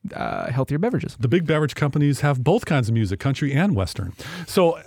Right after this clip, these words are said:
Speaker 2: a newcomer, a new kid on the block, like I mentioned before, founded in just two thousand ten, the year my beautiful wife and I got married, uh, is called Spindrift.
Speaker 1: I had not heard this one.
Speaker 2: So if you went to certain coffee shops that are located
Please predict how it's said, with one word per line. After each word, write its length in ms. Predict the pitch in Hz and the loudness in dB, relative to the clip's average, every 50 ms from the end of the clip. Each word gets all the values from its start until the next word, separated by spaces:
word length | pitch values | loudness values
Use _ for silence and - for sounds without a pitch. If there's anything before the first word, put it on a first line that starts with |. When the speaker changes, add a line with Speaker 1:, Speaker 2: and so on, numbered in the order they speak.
| - - - - | -16 -8 -2 2
Speaker 2:
a 60 | 156 | 4
newcomer, 580 | 185 269 370 392 - 196 175 139 123 120 131 151 | 4 6 4 4 4 4 4 4 4 2 2 2
a 80 | 156 | 2
new 160 | 147 196 294 | 2 2 2
kid 240 | 285 - - 175 139 | 2 2 2 2 2
on 100 | 123 117 | 4 2
the 80 | 110 104 | 2 0
block, 320 | 92 107 95 87 104 120 | 0 -2 -2 -2 -2 -2
like 160 | 127 113 104 | -2 -2 0
I 80 | - 110 | 0 0
mentioned 380 | 107 110 123 131 123 - 123 110 | 2 2 2 0 0 0 -2 -2
before, 320 | 113 - - 147 139 117 | -2 -2 0 0 0 0
founded 340 | - 165 165 180 180 160 147 | 0 -2 -2 0 0 0 0
in 80 | 143 | 0
just 240 | 127 123 220 220 - | 0 0 -2 -2 -2
two 140 | - 226 202 | -2 -2 0
thousand 320 | 208 196 185 175 156 147 117 | 2 0 0 0 0 -2 -4
ten, 300 | - - 214 233 190 123 | 0 0 0 2 2 2
the 80 | 113 | 0
year 220 | 117 127 143 170 190 | 0 0 0 0 0
my 120 | 175 151 | 0 0
beautiful 320 | 127 120 143 160 147 160 143 | 0 0 0 0 0 0 0
wife 220 | 139 143 147 - | 2 0 0 0
and 80 | 156 143 | 0 0
I 60 | 143 | 0
got 200 | 131 123 127 131 | 0 0 0 0
married, 300 | 139 160 147 117 101 95 - 107 147 165 151 - | 0 0 2 0 0 -2 -6 -12 -14 -12 -6 0
uh, 260 | 151 151 147 143 135 - 165 | 2 2 4 2 2 2 0
is 160 | 160 147 - | 0 0 0
called 240 | - 185 165 156 127 | 0 0 0 0 -2
Spindrift. 800 | - - - - 277 359 339 220 127 123 110 87 - - - - - _ _ - | -4 -8 -4 -2 0 2 2 2 2 2 0 -2 -4 -10 -16 -20 -20 _ _ -4
Speaker 1:
I 140 | 151 151 147 | 0 2 2
had 100 | 127 120 | 2 2
not 280 | 123 127 127 127 127 135 | 2 2 2 0 0 0
heard 260 | 131 131 117 110 104 | 0 0 0 0 -2
this 180 | 110 110 - - | -2 -4 -2 -2
one. 200 | - 110 123 117 - _ | -2 -2 -2 -4 -8 _
Speaker 2:
So 380 | - - - 185 160 160 - - _ _ _ _ _ | -4 0 2 4 4 4 2 -2 _ _ _ _ _
if 240 | - 208 262 - - | 0 0 0 2 2
you 140 | 262 254 240 | 2 2 2
went 420 | 196 190 208 220 226 196 - - | 2 2 0 0 -2 -4 -8 -8
to 200 | - - 180 165 | -4 -2 0 0
certain 420 | 135 - - - 202 208 208 190 147 | -2 -2 0 0 0 2 0 -2 -2
coffee 320 | - - 185 - - 185 | 0 0 0 0 0 -2
shops 400 | 151 - - 135 131 135 - - | -2 -2 0 0 0 -2 -2 -4
that 160 | - 139 123 | -2 -2 0
are 40 | 131 | 0
located 520 | 139 151 156 147 - - 160 139 139 127 | 0 0 0 -2 -2 0 0 0 0 -2